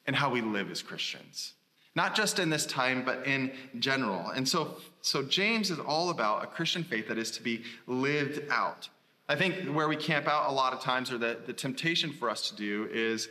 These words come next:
is to get everything perfect in our minds or in our ideology so that we can,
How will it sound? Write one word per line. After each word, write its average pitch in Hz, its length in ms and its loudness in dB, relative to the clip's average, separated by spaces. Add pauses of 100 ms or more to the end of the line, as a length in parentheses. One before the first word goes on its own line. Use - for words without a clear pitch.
(260)
is 135 140 -2
to 147 100 0
get 139 220 -2
everything 170 600 0
perfect 147 500 -4
in 127 160 0
our 117 160 0
minds 107 540 0
or 110 100 -2
in 101 80 -2
our 101 180 -2
ideology 113 880 0 (260)
so 151 320 2
that 143 260 2
we 143 140 2
can, 127 340 0